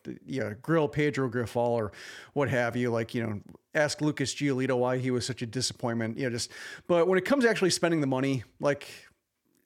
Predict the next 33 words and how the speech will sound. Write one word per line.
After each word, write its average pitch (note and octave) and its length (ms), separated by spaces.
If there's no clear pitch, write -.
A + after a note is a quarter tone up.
most C#4 260
people G3 340
won't E3+ 200
spend E3 220
that D3+ 120
much D3 260
money C#3+ 220
to C3 80
be B2 140
mad. G2 360
Like, C#3+ 160
most G3 300
people F3+ 240
who E3+ 80
go E3+ 120
to D3+ 40
Sox E3+ 340
Fest D#3 280
wanna F3 260
have F3 220
a - 20
good E3+ 180
time, C#3+ 300
wanna C#3+ 220
bring D#3 180
their D3+ 80
kids, C#3 320
wanna C3+ 220
meet C#3+ 160
their C#3 100
favorite C#3+ 300
players, A#2+ 420
wanna, B2+ 240